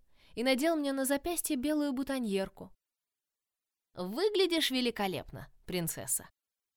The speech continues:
«Спасибо», прошептала я. «Ты тоже ничего». «Нервничаешь?» спросил Пак.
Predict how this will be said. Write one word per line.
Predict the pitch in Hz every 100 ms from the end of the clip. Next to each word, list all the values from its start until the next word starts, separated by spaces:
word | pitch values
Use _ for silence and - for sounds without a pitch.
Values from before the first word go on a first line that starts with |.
| _ _ _ _ _ _ _ _
«Спасибо», | - - 339 - 269 269 - - -
прошептала | - - - - 151
я. | 147 151 139 - _ _ _ -
«Ты | 302
тоже | - 226 220
ничего». | 220 214 220 208 208 _ _ _ _ _ _ _ _ _ _ _ _ _
«Нервничаешь?» | 147 151 254 427 480 381 208 - - _ _
спросил | - - 165 - 160
Пак. | - 156 -